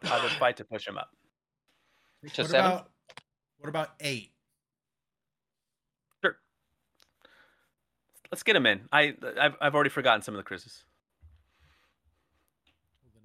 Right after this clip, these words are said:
Speaker 3: it's a surprise. Christopher Lambert
Speaker 1: Ah.
Speaker 3: or Lam-,
Speaker 2: Now
Speaker 3: Lambay, as, as
Speaker 2: <laughs>
Speaker 3: Tudor
Speaker 2: Lambay,
Speaker 3: likes.
Speaker 2: Lambert.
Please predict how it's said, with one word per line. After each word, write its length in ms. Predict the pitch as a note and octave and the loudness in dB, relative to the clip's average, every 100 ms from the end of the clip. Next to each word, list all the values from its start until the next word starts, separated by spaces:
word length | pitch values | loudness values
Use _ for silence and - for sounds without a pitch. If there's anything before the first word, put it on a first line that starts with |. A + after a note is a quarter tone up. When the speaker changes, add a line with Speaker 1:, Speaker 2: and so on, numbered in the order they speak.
| F2 | -20
Speaker 3:
it's 420 | E2+ F2+ A2+ _ | _ _ _ _
a 20 | |
surprise. 260 | _ _ D#2+ D#2+ _ _ _ _ _ _ _ _ _ _ _ _ _ | _ _ _ _ _ _ _ _ _ _ _ _ _ _ _ _ _
Christopher 380 | G#3 A3+ F#3 F3+ | -2 -2 -2 -2
Lambert 440 | F3 G3+ A3 F#3 B2 | 0 2 2 0 -2
Speaker 1:
Ah. 260 | G2+ G2 - _ _ _ _ | -4 -8 -10 _ _ _ _
Speaker 3:
or 180 | F3 F#3+ | -4 -2
Lam-, 280 | F#3 F#3 F#3+ | 2 2 4
Speaker 2:
Now 160 | F#3 F#3+ | 6 6
Speaker 3:
Lambay, 680 | F3+ F3 F3+ F#3 C#3 F#2+ - | 4 0 2 2 0 -4 -4
as, 520 | A#3 B2+ A2+ - - - - | -4 -4 -6 -2 -2 -2 -4
as 180 | C#3+ A#2+ | -4 -6
Speaker 2:
<laughs> 120 | F3 | -6
Speaker 3:
Tudor 180 | - D#3 | -4 -2
Speaker 2:
Lambay, 380 | B2+ A#2+ C3 C3 C#3 | -2 0 0 2 2
Speaker 3:
likes. 20 | |
Speaker 2:
Lambert. 560 | C3 C3 A2+ C3 C#3 | 0 0 4 6 6